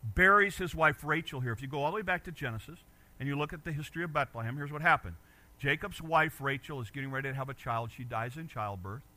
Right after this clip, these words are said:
He buries her in Bethlehem. So the first introduction to Bethlehem that we have is a place of death with, with Rachel. Later,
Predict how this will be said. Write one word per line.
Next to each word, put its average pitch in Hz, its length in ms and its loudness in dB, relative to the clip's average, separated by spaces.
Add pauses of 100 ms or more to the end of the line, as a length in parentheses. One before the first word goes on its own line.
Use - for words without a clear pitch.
(460)
He 131 100 -4
buries 127 460 2
her 151 180 -6
in 151 120 -6
Bethlehem. 107 580 -4 (840)
So 156 140 -4
the 151 120 0
first 226 460 2 (100)
introduction 175 560 -2
to 156 80 -2
Bethlehem 143 500 0
that 135 100 -4
we 131 120 -6
have 147 340 6 (540)
is 120 100 -4
a 135 60 -4
place 139 280 -2
of 107 120 -10
death 131 240 2 (760)
with, 123 140 -2 (160)
with 117 160 -10
Rachel. 123 280 -8 (2250)
Later, 196 480 8